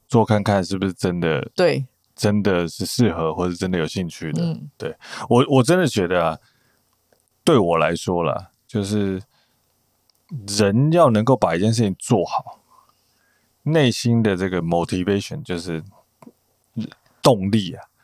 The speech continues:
Speaker 1: 比任
Speaker 2: 火车？
Speaker 1: 不，不，不是动力火车，
Speaker 2: <laughs>
Speaker 1: 忠孝东路走九遍啊。内心的动力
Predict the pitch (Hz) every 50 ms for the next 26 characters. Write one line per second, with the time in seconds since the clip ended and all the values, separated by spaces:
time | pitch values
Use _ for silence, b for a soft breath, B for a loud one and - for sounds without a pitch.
0 | _ _ _ _ _ _ _ _ _ _ _ _ _ - 104 90 85 - 165 156
1 | 156 127 110 196 180 175 185 196 208 - _ _ _ _ _ _ - - 98 87
2 | - 101 98 92 - 104 104 113 - - - 127 85 - 82 80 80 82 80 80
3 | - - 120 117 113 127 113 104 - 107 104 107 104 95 - - 98 87 85 76
4 | 73 - 87 80 - - - - - - - - B B B B B B B B
5 | B B - - - B B B B 190 208 202 156 123 - - 160 147 120 104
6 | - 147 123 107 110 110 107 95